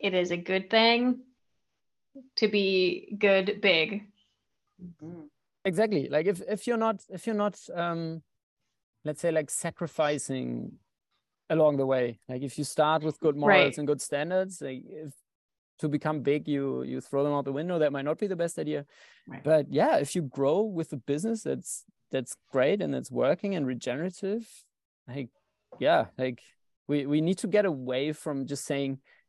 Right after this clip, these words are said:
Speaker 3: it's evil to make a living. Like, if you're making a living with
Speaker 1: Yeah.
Speaker 3: something that's regenerating the planet and regenerating people,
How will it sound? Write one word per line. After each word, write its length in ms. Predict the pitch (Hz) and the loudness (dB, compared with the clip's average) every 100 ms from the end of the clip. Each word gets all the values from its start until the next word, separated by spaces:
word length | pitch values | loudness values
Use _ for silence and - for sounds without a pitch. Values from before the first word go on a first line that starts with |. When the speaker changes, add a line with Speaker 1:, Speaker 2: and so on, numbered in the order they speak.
| _ | _
Speaker 3:
it's 260 | 139 - - _ - | -6 -6 -10 _ -6
evil 440 | 165 180 156 147 | 0 0 2 0
to 100 | 151 | 0
make 220 | 143 143 | 0 0
a 40 | 135 | 0
living. 560 | 123 135 175 254 294 - - | 0 0 -2 -2 -6 -10 -8
Like, 180 | 131 127 | -6 -6
if 160 | 147 | -4
you're 100 | 196 | -2
making 420 | 165 180 208 208 | 2 2 4 2
a 40 | 165 | 4
living 460 | 165 185 190 170 - - | 2 2 -2 -4 -8 -8
with 180 | 139 151 | -6 2
Speaker 1:
Yeah. 60 | |
Speaker 3:
something 280 | 175 175 180 | 2 2 0
that's 180 | 151 131 | -2 -2
regenerating 640 | 139 117 131 151 175 156 139 | -4 0 0 2 0 0 -2
the 80 | |
planet 320 | 120 131 156 196 | -2 -4 -2 -2
and 80 | 147 | -4
regenerating 640 | 135 147 143 151 143 131 113 | -4 -2 0 0 0 -2 -4
people, 560 | 170 214 131 135 180 | -6 -2 -2 -2 -4